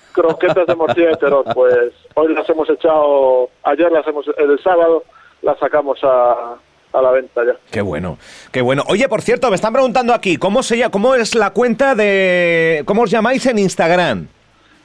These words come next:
Speaker 2: Me están
Speaker 1: La cuenta es el, el Rincón de, el Rincón de Pablo o la Fábrica de la Croqueta, cualquiera de las dos, cualquiera de las dos entra directamente.
Speaker 2: Vale.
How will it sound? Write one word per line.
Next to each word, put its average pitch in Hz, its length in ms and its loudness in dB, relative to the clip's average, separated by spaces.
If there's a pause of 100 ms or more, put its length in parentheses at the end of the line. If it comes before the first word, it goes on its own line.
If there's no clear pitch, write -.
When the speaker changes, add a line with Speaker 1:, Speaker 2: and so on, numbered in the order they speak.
(340)
Speaker 2:
Me 147 80 -2
están 156 200 0
Speaker 1:
La 151 120 2
cuenta 220 500 0
es 180 220 -2
el, 160 160 2 (240)
el 165 220 2
Rincón 160 420 0 (100)
de, 190 800 4
el 160 240 0
Rincón 185 340 -4
de 190 100 0
Pablo 269 500 0 (240)
o 175 120 2
la 165 100 0
Fábrica 208 400 0
de 196 60 2
la 180 100 0
Croqueta, 160 420 -2
cualquiera 175 380 0
de 180 60 2
las 165 160 -2
dos, 202 180 0 (540)
cualquiera 185 460 0
de 190 80 2
las 175 100 0
dos 190 160 -2
entra 190 260 0
directamente. 147 600 -2
Speaker 2:
Vale. 87 320 -8